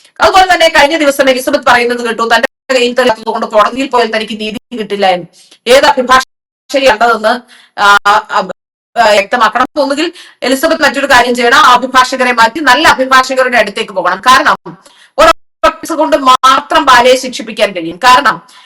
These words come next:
കേരളത്തിലെ പോലീസ്, സിനിമാക്കാർ, കേരളത്തിലെ പോ-, ആ, എലിസബത്തിന്റെ അച്ഛനും അമ്മയും അടക്കം ലോകത്തുള്ള എല്ലാവരെയും മാധ്യമങ്ങൾക്ക് മുന്നിൽ വെച്ച് എലിസബത്ത്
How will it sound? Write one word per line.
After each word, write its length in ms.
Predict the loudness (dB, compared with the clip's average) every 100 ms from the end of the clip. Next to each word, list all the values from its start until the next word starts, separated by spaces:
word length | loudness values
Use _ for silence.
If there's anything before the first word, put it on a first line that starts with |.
| _
കേരളത്തിലെ 380 | 2 2 2 2
പോലീസ്, 560 | 0 -2 -4 -6 -10 -20 _ -12
സിനിമാക്കാർ, 600 | -6 -2 2 2 2 0 0
കേരളത്തിലെ 840 | 0 2 2 -2 -4 _ _ _ -10
പോ-, 200 | -8 -14 -16 _ 0
ആ, 180 | 2
എലിസബത്തിന്റെ 640 | 2 0 2 2 2 2 2
അച്ഛനും 440 | 0 0 0 2
അമ്മയും 320 | 0 -2 0
അടക്കം 380 | 0 0 -4 -8 -16 _
ലോകത്തുള്ള 460 | 2 4 4 4 4
എല്ലാവരെയും 1160 | 4 4 2 4 2 -2 _ _ _ _ -8 -6 0
മാധ്യമങ്ങൾക്ക് 840 | 2 2 -2 -8 -2 0 2 0
മുന്നിൽ 340 | -2 -2 -4 -4
വെച്ച് 260 | -4 2 2 2 -8 -16 -8
എലിസബത്ത് 420 | -4 -2 -2